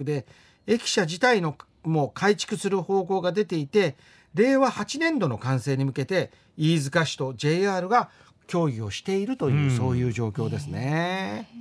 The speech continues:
Speaker 2: 今ある駅前広場も整備されるんですか？
Speaker 1: はい、整備されます。駅の表側にあたる西口の駅前広場を整備して、バスが乗り入れられるようにします。
Speaker 2: うん。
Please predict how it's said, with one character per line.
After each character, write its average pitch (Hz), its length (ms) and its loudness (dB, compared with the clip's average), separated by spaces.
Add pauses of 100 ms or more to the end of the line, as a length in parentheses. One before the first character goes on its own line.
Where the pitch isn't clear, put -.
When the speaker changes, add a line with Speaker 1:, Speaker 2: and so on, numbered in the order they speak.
(100)
Speaker 2:
今 269 380 4
あ 160 40 2
る 123 140 -4
駅 143 240 -4
前 262 240 0
広 240 260 0
場 247 80 2
も 262 140 0
整 220 220 0
備 117 120 0
さ 135 160 -2
れ 143 100 2
る 135 120 2
ん 104 100 -4
で 85 60 -10
す - 140 -6
か？ - 60 2
Speaker 1:
は - 40 4
い、 71 160 -6
整 - 220 -6
備 143 140 -2
さ 123 120 -6
れ 120 80 -4
ま 120 140 -4
す。 - 200 -16
駅 151 280 -2
の 156 160 6
表 160 320 2
側 175 240 6
に 175 120 0
あ 165 80 2
た 170 140 2
る 151 100 2
西 135 300 2
口 190 240 -2
の 185 140 2
駅 185 160 -4
前 180 200 2
広 190 220 -2
場 151 120 4
を 117 80 0
整 165 240 -4
備 147 120 -2
し - 140 -8
て、 165 240 2 (440)
バ 202 140 2
ス 233 160 -4
が 196 140 4
乗 120 180 2
り 135 120 -2
入 226 100 -2
れ 240 100 2
ら 233 140 2
れ 233 100 2
る 214 140 0
よ 185 160 2
う 190 40 0
に 202 80 2
し 143 120 -2
ま 101 100 -2
す。 - 160 -16
Speaker 2:
う 156 60 0
ん。 113 200 0